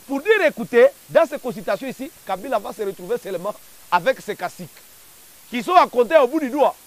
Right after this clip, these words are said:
Et peut-être leurs membres de famille, parce que, écoutez,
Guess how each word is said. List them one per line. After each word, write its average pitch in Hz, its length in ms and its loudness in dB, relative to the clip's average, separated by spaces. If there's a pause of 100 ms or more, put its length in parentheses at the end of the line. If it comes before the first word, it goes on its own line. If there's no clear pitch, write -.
(880)
Et 220 80 2
peut-être 320 460 2
leurs 269 200 8
membres 247 280 0
de 175 100 -2
famille, 277 400 -4
parce 160 220 -8
que, 190 100 -10
écoutez, 262 560 -2